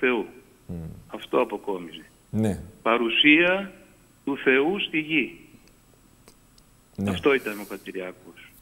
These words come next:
Speaker 2: Ε, μόνο δηλαδή που μιλούσε μαζί του, που τον έβλεπε, αναπαυότανε ένας επισκέπτης όταν πήγαινε.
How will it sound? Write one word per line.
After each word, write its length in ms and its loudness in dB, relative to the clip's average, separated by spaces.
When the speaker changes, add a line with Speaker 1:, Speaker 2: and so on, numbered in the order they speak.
Speaker 2:
Ε, 460 2
μόνο 280 8
δηλαδή 260 10
που 160 6
μιλούσε 400 10
μαζί 320 10
του, 100 6
που 120 4
τον 200 6
έβλεπε, 640 8
αναπαυότανε 960 10
ένας 280 6
επισκέπτης 440 4
όταν 220 4
πήγαινε. 500 2